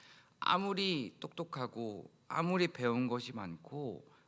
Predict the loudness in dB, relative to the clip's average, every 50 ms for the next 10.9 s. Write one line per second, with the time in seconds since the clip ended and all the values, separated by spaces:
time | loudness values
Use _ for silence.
0 | _ _ 0 2 4 4 4 2 0 2 2 2 0 0 -2 -2 0 0 0 0
1 | 0 -2 -2 -2 0 2 2 2 2 2 0 -2 -2 -4 -4 -4 -4 -2 0 0
2 | 0 -2 -2 -2 0 0 -2 -4 -6 -12 -20 -20 -20 -20 _ _ _ _ -10 -6
3 | -4 -2 0 2 4 4 4 4 2 2 2 0 0 -2 -4 -4 -4 -4 -2 -2
4 | -2 -2 -4 -4 -6 -8 -8 -8 -8 -8 -10 -12 -14 -16 -16 -18 -18 -20 -20 _
5 | _ _ _ _ _ _ _ _ -20 -18 -18 -18 -18 -20 -20 -20 -12 0 4 4
6 | 4 6 4 2 4 4 4 4 6 6 6 4 4 2 0 -6 -16 -20 -20 -20
7 | -20 -20 -20 _ _ -2 2 4 6 6 6 6 4 4 4 4 4 4 4 2
8 | 0 0 -2 -2 0 2 2 2 2 0 -2 -2 -4 -4 -4 -2 -2 -2 -2 -2
9 | -4 -8 -12 -18 -20 -20 _ -12 -10 -8 -6 -2 0 0 0 0 0 -2 -4 -4
10 | -6 -4 -4 -2 0 2 2 2 2 0 0 0 0 0 -2 -2 -4